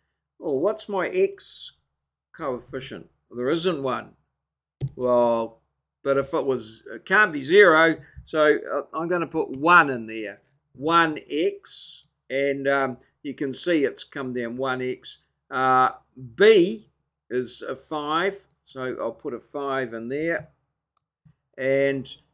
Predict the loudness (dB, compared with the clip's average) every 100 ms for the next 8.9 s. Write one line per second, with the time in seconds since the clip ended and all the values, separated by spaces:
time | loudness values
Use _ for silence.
0 | _ -8 -6 0 4 8 6 6 2 2
1 | -4 -8 -14 -10 -6 -2 -4 -4 -14 -18
2 | -18 -20 _ _ -20 _ -20 -18 -8 -2
3 | -2 -2 -10 -12 -10 -8 -8 -8 -12 -12
4 | _ _ _ _ -2 0 2 2 2 2
5 | 4 4 8 6 6 2 4 6 6 4
6 | -10 -16 -20 _ _ -14 -14 -16 _ _
7 | _ _ -18 -2 0 2 2 2 -2 -8
8 | -2 0 0 -6 -6 -4 0 0 0